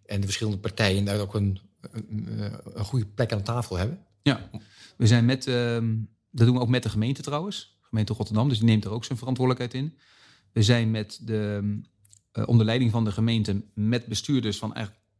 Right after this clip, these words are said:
Speaker 2: alle zorginstellingen, maar ook de opleidingsinstituten, dus ook Hogeschool Rotterdam en het Albeda College, een M B O en een H B O-instelling, eh, zijn we met, eh, de gemeente bezig om een drie D-print te maken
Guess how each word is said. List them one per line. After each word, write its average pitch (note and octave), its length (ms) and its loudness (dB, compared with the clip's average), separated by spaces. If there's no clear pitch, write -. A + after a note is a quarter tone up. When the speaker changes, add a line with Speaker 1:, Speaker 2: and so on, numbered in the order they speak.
Speaker 2:
alle C3+ 200 -2
zorginstellingen, A2+ 640 -2
maar G#2+ 200 -4
ook D3+ 160 -2
de A#2+ 80 -6
opleidingsinstituten, C#3 920 -4
dus A#2 80 -2
ook A#2 100 -6
Hogeschool G#2 380 -4
Rotterdam A#2 320 -2
en - 180 -4
het - 40 2
Albeda C3 360 0
College, C3+ 600 -2
een A2+ 260 -6
M G#2+ 100 0
B A2 40 2
O G2+ 120 0
en G2+ 100 -6
een G2 60 -6
H B2 120 -6
B B2 140 -8
O-instelling, A#2 600 -6
eh, - 160 -4
zijn B2+ 260 4
we A#2 140 2
met, B2 340 0
eh, C3 120 -8
de A#2 100 -4
gemeente A#2+ 340 0
bezig A2+ 280 -4
om A2+ 80 -2
een G#2+ 120 0
drie A#2 240 0
D-print C#3+ 460 0
te C#3 80 -6
maken D3 400 -4